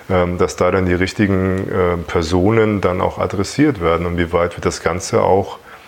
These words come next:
soweit automatisiert, bleibt aber, was du am Anfang gesagt hast, auch empathisch. Das heißt, ähm, äh, ich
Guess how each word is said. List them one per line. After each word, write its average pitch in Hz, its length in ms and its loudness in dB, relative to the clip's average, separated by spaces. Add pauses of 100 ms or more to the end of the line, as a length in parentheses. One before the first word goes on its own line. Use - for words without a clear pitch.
(440)
soweit 92 540 2
automatisiert, 87 1200 0
bleibt 85 460 0
aber, 123 400 0
was 92 160 -6
du 98 140 0
am 98 160 -2
Anfang 113 300 -6
gesagt 107 320 -4
hast, 110 140 -4
auch 98 200 -2
empathisch. 110 800 -4 (460)
Das 90 140 -2
heißt, 98 480 0
ähm, 95 440 2 (440)
äh, 110 180 -2 (320)
ich - 200 -8